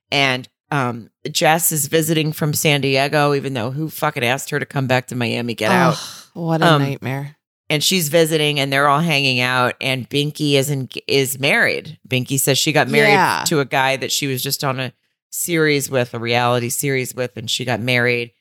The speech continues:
Speaker 1: And then she goes, "Is it too late to have my own bachelorette party?" And then they all start dancing again, and that's the end of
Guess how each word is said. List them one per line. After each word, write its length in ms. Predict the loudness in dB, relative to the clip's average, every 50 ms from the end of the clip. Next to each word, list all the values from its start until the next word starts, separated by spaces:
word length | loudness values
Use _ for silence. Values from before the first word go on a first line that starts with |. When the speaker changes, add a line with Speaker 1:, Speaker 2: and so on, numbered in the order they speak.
| _ _
Speaker 1:
And 120 | -8 -4 -4
then 120 | -4 -4
she 160 | -4 -6 -4 -2
goes, 300 | -2 -2 -2 -2 -8 -14 _ _ _ _ _ _
"Is 160 | 0 0 2
it 140 | 0 -2 -4
too 180 | -2 0 0 2
late 200 | 2 2 0 0
to 80 | -2 -2
have 180 | -2 -2 0
my 140 | 0 0 0
own 140 | 0 0 0
bachelorette 640 | 0 0 0 0 -4 -4 -2 0 2 2 0 -2 -2
party?" 480 | -2 0 0 0 0 0 2 2 2 0
And 120 | 0 -2
then 120 | -2 -2 -2
they 120 | 0 0
all 120 | 0 0
start 300 | 0 0 0 0 0 0
dancing 400 | 0 0 0 0 0 -2 -4 -2 -4
again, 320 | -2 -2 -2 -2 -2 -4
and 100 | -4 -6
that's 180 | -6 -8 -8 -4
the 100 | -4 -2
end 100 | -2 -2
of 40 | -4